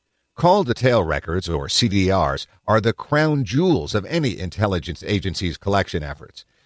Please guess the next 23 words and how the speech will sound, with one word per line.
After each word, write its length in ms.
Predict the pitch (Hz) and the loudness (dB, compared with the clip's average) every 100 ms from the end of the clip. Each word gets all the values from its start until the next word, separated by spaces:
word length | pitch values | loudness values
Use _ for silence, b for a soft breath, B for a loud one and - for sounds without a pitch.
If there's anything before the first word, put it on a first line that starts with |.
| _ | _
These 240 | 139 170 123 | 2 4 2
call 260 | 113 110 | 4 4
records 400 | 87 76 90 80 | 4 0 -2 -2
are 120 | 82 | -2
highly 420 | 73 139 165 175 123 | -2 0 2 2 2
detailed 560 | 98 - 101 95 71 | 0 2 2 0 -4
metadata 720 | 90 120 160 135 110 139 110 80 | -2 2 4 4 4 2 2 0
logs 460 | 71 67 71 - | 0 -2 -4 -10
generated 560 | 80 101 95 92 85 85 | -2 0 0 0 0 0
by 140 | 87 | 0
a 100 | 85 | -2
phone 320 | - 156 170 | -2 -2 -2
provider 500 | 143 90 82 73 71 | -2 -2 0 0 -2
to 140 | 92 101 | -6 -6
connect 460 | - 92 82 - | -4 -2 -4 -6
calls 360 | - 110 123 131 | -6 -2 0 0
and 80 | 98 | 0
messages 480 | 85 - 82 98 - | -2 -2 -4 -4 -2
from 220 | 85 85 | -4 -2
one 160 | 95 | -2
person 380 | 127 85 78 95 | -2 -2 -2 -2
to 180 | 107 110 | -2 0
another. 340 | 127 151 80 | 2 0 -2